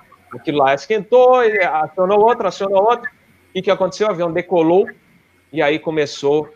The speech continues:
o fogo, pegar fogo no porão dianteiro, né?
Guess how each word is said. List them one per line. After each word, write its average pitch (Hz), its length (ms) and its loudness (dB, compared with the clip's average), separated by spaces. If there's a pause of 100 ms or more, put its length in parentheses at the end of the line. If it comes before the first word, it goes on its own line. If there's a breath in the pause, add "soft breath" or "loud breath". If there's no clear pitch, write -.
o 135 120 -8
fogo, 139 400 -2
pegar 131 280 -2
fogo 143 320 -4
no 120 100 -6
porão 123 320 -2
dianteiro, 117 500 -6 (500)
né? 107 220 -8